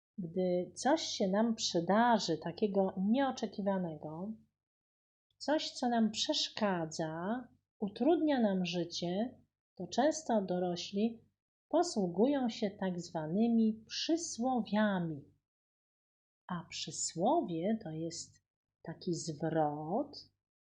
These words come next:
taka przypowieść, porzekadło, takie powiedzenie. Mówimy, że to mądrość danego kraju czy narodu.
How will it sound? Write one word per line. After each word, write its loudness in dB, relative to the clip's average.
taka -6
przypowieść, 0
porzekadło, 0
takie -4
powiedzenie. 2
Mówimy, 2
że -2
to -4
mądrość 0
danego 0
kraju -2
czy -4
narodu. -4